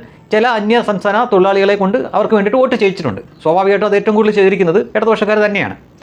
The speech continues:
ബംഗാളികളായിട്ടുള്ളവരും മറ്റുമൊക്കെ ഇവിടെ ഒരുപാട് ആളുകളുണ്ട്. നമ്മൾ പൊതുവേ അവരെ ബംഗാളികൾ എന്നാണ് വിളിക്കുന്നത്. അപ്പോൾ ഒരു ആറ് മാസത്തിന് മുകളിൽ താമസിക്കുന്ന ഒരാളാണെങ്കിൽ അവർക്ക് സ്വാഭാവികമായിട്ടും വോട്ടവകാശം കിട്ടും, ഇങ്ങോട്ടേക്ക് മാറ്റാൻ പറ്റും. ഇവിടെ മാത്രമേ ചെയ്യാൻ പറ്റത്തുള്ളൂ, ഇവിടെ വോട്ട് ചെയ്യുന്നവർക്ക് പിന്നെ അവിടെ പോയി വോട്ട് ചെയ്യാൻ പറ്റില്ല. അങ്ങനെ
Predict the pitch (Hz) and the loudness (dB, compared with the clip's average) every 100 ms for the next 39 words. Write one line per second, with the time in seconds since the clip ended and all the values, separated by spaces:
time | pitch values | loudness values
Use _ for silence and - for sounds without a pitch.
0 | - - - 156 156 151 151 143 143 139 | -20 -20 -6 -2 0 0 0 0 0 0
1 | 156 151 160 143 151 147 165 - - - | 0 -2 -2 -2 -2 -2 -6 -14 -20 -4
2 | 160 151 160 151 151 151 123 113 131 151 | -2 0 0 0 0 0 -2 -4 -2 0
3 | 151 202 190 180 175 185 185 175 160 160 | 2 2 2 0 0 0 0 -2 -4 -4
4 | 151 127 110 90 - 214 240 208 214 220 | -2 -2 -4 -10 -6 0 2 2 0 0
5 | 208 202 190 185 175 165 165 160 143 147 | -2 -2 0 2 0 -2 -2 -2 0 0
6 | 139 147 143 147 190 - - - 226 208 | -2 0 0 0 -4 -8 -16 -2 0 0
7 | 165 143 135 175 151 151 135 131 151 147 | 0 0 0 0 0 0 -2 -2 -6 -6
8 | 139 131 175 151 156 170 170 135 98 - | -2 -2 0 -2 -2 -2 -4 -4 -8 -8
9 | 151 185 196 202 208 202 196 170 220 214 | -4 0 0 0 0 -2 -2 -2 0 2
10 | 220 196 202 196 202 208 208 208 214 208 | 2 2 0 0 -2 -2 -2 2 2 2
11 | 202 139 107 98 - _ _ _ _ - | 0 -2 -6 -10 -12 _ _ _ _ -20
12 | _ - 139 196 | _ -8 -4 0